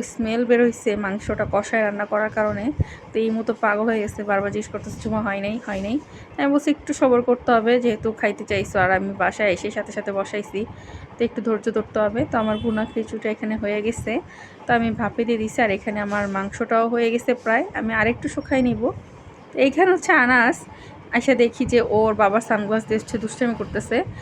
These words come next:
মানে ও সবসময় হচ্ছে বাবার সানগ্লাসটা উল্টা পরে, তো প্রায় প্রায় দেখি নিজে নিজে পরার চেষ্টা করে আর উল্টা পরে। তাই একটু ভিডিও করলাম যে সে বারান্দায় আইসা সানগ্লাস পরে দেখবে, রাস্তাঘাট দেখবে, গাড়ি দেখবে, মানে এটাই হচ্ছে তার কাজ। তার বাবা থাকলে বাসায় তার বাবার সানগ্লাস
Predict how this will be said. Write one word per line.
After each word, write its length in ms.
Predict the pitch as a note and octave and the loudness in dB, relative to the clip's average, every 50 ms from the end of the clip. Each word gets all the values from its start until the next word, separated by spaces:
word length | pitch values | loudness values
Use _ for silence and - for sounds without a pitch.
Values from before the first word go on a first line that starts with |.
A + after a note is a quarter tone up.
| - - - | -12 -14 -6
মানে 180 | - A#3 B3 B3+ | -2 2 4 6
ও 80 | B3 B3 B3+ | 6 6 6
সবসময় 380 | B3 - B3 A#3+ - - C4 B3 | 6 4 2 2 2 4 4 4
হচ্ছে 160 | C#4+ - - B3 | 4 6 6 6
বাবার 240 | A3+ G#3+ G#3+ A3+ A3 | 6 6 6 4 4
সানগ্লাসটা 440 | B3 A3+ G#3+ G#3 G#3+ A3 - - A#3+ | 2 2 2 0 -2 -2 0 0 0
উল্টা 220 | A#3 A#3 A3+ A#3+ | 2 2 2 0
পরে, 280 | A#3+ - G3+ F#3 G3+ B3+ F4 - - - - - - - - - | 2 2 2 2 2 0 -2 -4 -8 -16 -20 -20 -20 -20 -16 -2
তো 80 | - B3 B3+ B3+ B3 B3 - - - | 2 4 4 4 2 0 -4 -4 0
প্রায় 220 | - A#3+ A#3+ A#3 B3 | 2 4 4 4 4
প্রায় 240 | B3 C4 B3+ B3+ A#3+ | 4 4 4 6 6
দেখি 340 | G#3 A3 A3+ A3 - B3 A#3 B3+ | 4 2 2 2 0 -2 2 2
নিজে 240 | C#4 C4 A#3+ A3 A#3+ | 4 2 2 2 0
নিজে 180 | A3+ A3+ G#3+ A3+ | 0 0 -2 0
পরার 260 | - A3 G#3+ G#3+ A3 | 2 4 4 4 4
চেষ্টা 260 | G#3+ A3+ - - A#3+ | 2 -2 -2 -2 0
করে 180 | A3 G#3+ G#3 G#3+ | 0 2 2 4
আর 120 | G#3+ G#3 G3+ G#3 | 4 2 2 0
উল্টা 260 | - - G#3+ G#3 A3 | -2 -2 0 0 0
পরে। 260 | G3 - F#3 F3+ G#3+ C4 - - - - - - - - - | 0 0 0 0 0 -2 -4 -8 -12 -18 -18 -20 -20 -4 0
তাই 160 | - A#3 A#3 B3 | 2 4 4 4
একটু 180 | B3 - - A#3 | 2 0 -2 -2
ভিডিও 240 | A3+ A#3 A3 A3+ | 0 0 0 0
করলাম 340 | A3 - A3+ G#3+ G#3 G#3+ A#3+ E4 E4+ - - - - - - - - - - | 2 2 2 2 4 4 4 2 0 -2 -8 -18 -18 -16 -16 -16 -16 -14 -10
যে 160 | G#3+ G3+ G#3 | -4 -4 -4
সে 160 | A3 - - A3 | -2 0 0 0
বারান্দায় 460 | G3+ G3+ F#3+ F#3+ G3 G3 G3+ G#3 G#3 G3 | 2 4 4 4 4 4 4 4 4 4
আইসা 220 | G3 A3 - B3 | 4 2 0 -2
সানগ্লাস 360 | B3 - A#3 G3+ F#3+ F#3+ G3+ - | -2 -2 -2 0 0 0 0 -2
পরে 200 | - G#3 G3 G3 | -4 -4 -4 -2
দেখবে, 360 | F#3+ G#3 G3 G3 - G3+ G#3+ D4 E4 - - B3+ | -2 -2 -4 -2 -2 -2 0 0 -2 -4 -6 -6
রাস্তাঘাট 460 | A3 G#3+ - - G#3 G3+ A3+ G3+ G3 G3 | -6 -4 -2 -2 -2 0 2 0 0 0
দেখবে, 260 | - F#3+ F#3 G3 G3 G3 G#3 G#3+ G#3+ - G3 - | -2 -4 -4 -2 -4 -4 -4 -6 -8 -6 -2 0
গাড়ি 200 | F#3+ F#3 F#3 G3 | 2 2 2 0
দেখবে, 360 | G#3+ G3+ F#3+ - - - G3 C4 D4 - - - - - - - - - - | -2 -4 -6 -6 -6 -4 -4 -4 -4 -8 -12 -20 -20 -20 -20 -20 -14 -8 -4
মানে 140 | A3 A3+ A3 | -2 0 0
এটাই 240 | A3 G#3+ A#3+ B3 B3 | 0 2 4 4 4
হচ্ছে 200 | A#3 A#3+ - A#3+ | 2 0 -2 0
তার 200 | - A3+ G#3 G3+ | 2 2 2 2
কাজ। 260 | - - G3 G3+ A#3 - - - | 2 2 2 2 0 -2 -4 -2
তার 140 | - G#3+ G#3 | -2 0 2
বাবা 240 | G#3 G3 F#3+ F#3+ G3 | 4 4 4 4 2
থাকলে 320 | F#3+ G#3 G3 G3 - G#3+ G#3 | 2 0 -2 -2 -2 -2 0
বাসায় 320 | G3+ G3+ G#3 - B3 B3 | 0 0 0 -2 -2 -2
তার 160 | B3 A#3+ G3+ | 0 0 0
বাবার 220 | G3+ G3 G3 G3 G#3 | 0 0 0 -2 -2
সানগ্লাস 400 | - G#3 G3+ F#3+ F#3+ - - | -2 -2 -2 0 0 0 -2